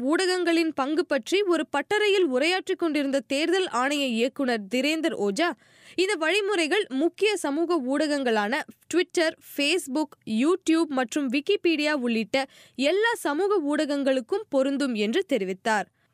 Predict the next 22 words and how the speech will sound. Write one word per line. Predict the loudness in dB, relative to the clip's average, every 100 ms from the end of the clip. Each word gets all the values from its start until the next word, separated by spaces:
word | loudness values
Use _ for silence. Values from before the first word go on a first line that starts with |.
| _
மாவட்ட | 0 2 2 0 0 0
மற்றும் | 0 -2 -2
மாநில | 0 0 2 2 2
அளவிலான | 2 0 0 0 0 -2
ஊடக | 0 2 2 0 -2
சான்றிதழ் | -2 -2 0 2 2 0
மற்றும் | -2 -2 -4 -2
கண்காணிப்பு | -2 -2 0 0 0 -2 -2
குழுக்களின் | 0 0 0 0 -2 -4 -16 -14 -2
முன் | 0 0
சான்றிதழ் | -2 -2 0 2 0 0 -2
பெற்ற | -4 -2 -2
பின் | 0 -2 -2
விளம்பரங்களை | 0 0 0 0 0 0 0
வெளியிட | 2 2 2 2
வேண்டும் | 0 -2 0 -2 -2
என்று | 0 -2 -2
தேர்தல் | 0 0 0 -2
ஆணையம் | -2 -2 -2 -2 -4
இந்த | -4 -2
சமூக | -2 -2 0 0 0 0
வலைதளங்களுக்கு | 0 0 0 0 -2 -2